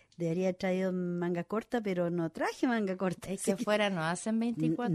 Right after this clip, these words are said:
Speaker 1: No,
Speaker 2: grados.
Speaker 1: afuera hacen quince grados, hacían
Speaker 2: Ya.
Speaker 1: en el auto. Uf. Demasiado poca temperatura para mí, pero
Speaker 2: Ujú.
Speaker 1: bueno, a alguna gente le encanta este tipo de días así.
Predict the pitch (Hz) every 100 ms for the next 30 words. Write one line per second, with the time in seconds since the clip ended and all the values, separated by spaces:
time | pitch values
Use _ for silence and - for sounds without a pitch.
0 | 156 220 233 220 208 233 247 226 247 240
1 | 240 240 262 254 214 180 202 202 196 185
2 | 190 220 - 254 214 254 254 - - _
3 | - - - - _ - 202 196 202 190
4 | 185 226 220 208 202 185 180 175 175 170
5 | 190 185 175 - 165 165 214 302 - _
6 | 175 165 170 180 185 170 165 180 185 196
7 | 185 180 160 151 139 180 196 208 185 202
8 | 185 - 185 180 180 175 180 190 202 202
9 | -